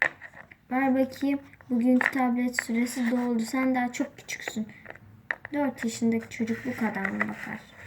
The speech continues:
Sen de bırak bakayım.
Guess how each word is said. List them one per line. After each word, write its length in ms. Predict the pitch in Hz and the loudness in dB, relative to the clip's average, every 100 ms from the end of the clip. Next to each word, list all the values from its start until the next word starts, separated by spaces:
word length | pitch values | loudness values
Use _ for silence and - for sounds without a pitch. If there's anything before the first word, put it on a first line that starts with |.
| - - - _ _ - - - - - - - - - - - - - | -12 -10 -12 _ _ -20 -20 -20 -20 -20 -20 -20 -20 -20 -20 -20 -20 -16
Sen 220 | - 359 | -2 2
de 240 | 392 381 349 | 4 4 2
bırak 260 | 339 339 - | 0 -4 -6
bakayım. 380 | 302 - 359 | -10 -10 -14